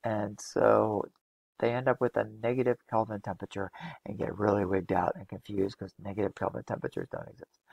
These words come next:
So just pay attention to the nitty-gritty details, and as always, life will be good.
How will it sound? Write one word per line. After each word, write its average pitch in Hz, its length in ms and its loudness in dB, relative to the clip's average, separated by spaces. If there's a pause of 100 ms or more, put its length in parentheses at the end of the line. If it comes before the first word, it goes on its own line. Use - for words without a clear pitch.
(260)
So 135 80 2
just 135 200 -2
pay 165 160 6
attention 143 380 -2
to 127 60 -4
the 120 60 -2
nitty-gritty 127 520 2
details, 107 480 0 (260)
and 120 80 -4
as 123 160 0
always, 98 340 2 (260)
life 92 200 -4
will 90 80 -12
be 90 120 -6
good. 110 260 -12